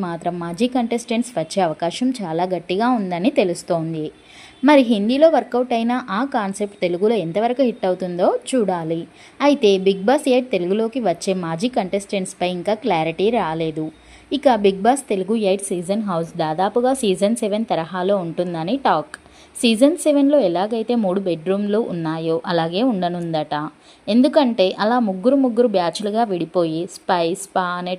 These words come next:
టీమ్స్ ఏర్పడి సీజన్ సెవెన్ బాగా హిట్ అయిందని, అందుకే సీజన్ ఎయిట్లో కూడా అలాగే ఉంచనున్నారట. అప్పుడే కదా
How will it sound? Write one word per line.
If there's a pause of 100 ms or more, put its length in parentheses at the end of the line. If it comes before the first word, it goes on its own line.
టీమ్స్
ఏర్పడి (500)
సీజన్
సెవెన్
బాగా (100)
హిట్
అయిందని, (400)
అందుకే (100)
సీజన్ (100)
ఎయిట్లో (120)
కూడా
అలాగే
ఉంచనున్నారట. (160)
అప్పుడే
కదా